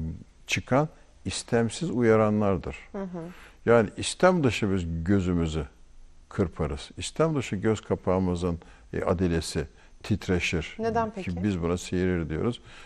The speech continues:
Speaker 1: İşte o nedeni tıp uzun yıllardır arıyor, hala bulamadı. Bu kadar cicitler, kitaplar var.
Speaker 2: Hı hı.
Speaker 1: Çoğunda biz buna esansiyel diyoruz. Yani sebebi bilinmeyendir.
Speaker 2: Hı hı.
Speaker 1: Sebebi bilinenler var. İşte bu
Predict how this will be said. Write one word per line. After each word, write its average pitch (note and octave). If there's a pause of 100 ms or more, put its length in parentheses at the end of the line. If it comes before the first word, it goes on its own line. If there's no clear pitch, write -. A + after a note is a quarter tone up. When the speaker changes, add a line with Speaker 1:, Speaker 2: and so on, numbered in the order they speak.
Speaker 1:
İşte -
o G#2
nedeni B2+ (580)
tıp D#3+ (300)
uzun C3+
yıllardır A#2+
arıyor, B2
hala B2
bulamadı. A#2+
Bu F#2+
kadar G2+ (480)
cicitler, G#2
kitaplar G#2
var. A#2+ (140)
Speaker 2:
Hı A#3+
hı. G#3+
Speaker 1:
Çoğunda D3
biz B2
buna C#3
esansiyel C3+ (440)
diyoruz. E2
Yani G2+
sebebi G#2+
bilinmeyendir. G2 (100)
Speaker 2:
Hı A3
hı. F3 (420)
Speaker 1:
Sebebi A#2
bilinenler B2
var. G#2+ (640)
İşte G2
bu B2